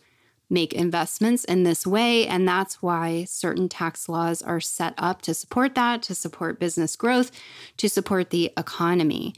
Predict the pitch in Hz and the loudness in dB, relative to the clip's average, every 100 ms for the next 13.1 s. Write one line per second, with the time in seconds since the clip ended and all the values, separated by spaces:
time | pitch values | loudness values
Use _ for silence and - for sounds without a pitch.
0 | - - - - _ - - 208 202 190 | -16 -20 -20 -20 _ -10 0 4 6 4
1 | - 196 226 240 262 240 226 214 - 277 | 0 2 4 6 4 4 4 2 2 4
2 | 302 277 247 214 202 196 196 214 208 226 | 6 6 4 4 4 2 2 2 4 4
3 | 226 226 220 202 190 208 196 185 175 220 | 4 4 6 4 4 4 4 4 4 2
4 | - - 190 247 - _ _ _ _ _ | 2 2 2 2 -6 _ _ _ _ _
5 | _ _ - 196 190 185 180 - 196 185 | _ _ -2 0 2 2 0 0 2 4
6 | 185 - - 190 170 190 185 185 175 170 | 2 0 -4 -2 2 2 2 2 2 0
7 | 170 - 202 214 220 220 - - 170 170 | -2 0 0 2 2 0 -4 -8 -2 0
8 | 185 214 240 - - - - - 190 196 | 2 2 0 -4 -16 -20 -20 -14 0 4
9 | 190 185 - 190 - 185 175 175 180 - | 4 2 -2 -4 0 2 2 2 0 0
10 | 180 180 170 170 175 190 220 226 226 214 | 2 2 4 2 2 2 2 2 2 2
11 | 214 220 214 208 208 196 185 220 226 220 | 2 4 2 2 0 2 2 4 4 4
12 | 226 - - - - - 185 180 180 180 | 2 -4 -20 -20 -8 -2 0 2 0 0
13 | 175 | -2